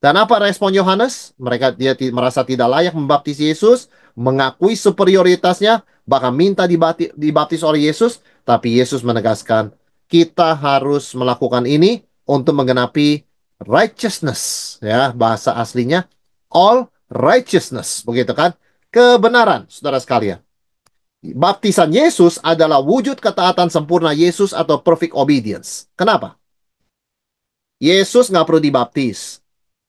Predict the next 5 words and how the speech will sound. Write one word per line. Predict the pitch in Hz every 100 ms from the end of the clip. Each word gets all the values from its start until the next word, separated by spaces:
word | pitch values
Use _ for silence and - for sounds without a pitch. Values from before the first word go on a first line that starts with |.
| _
Dia | 113 135 190
dibaptis. | 170 127 117 - 127 107 - - - _ _
Itu | 123 175
namanya | 135 127 127 147 160
kredit. | 131 123 120 110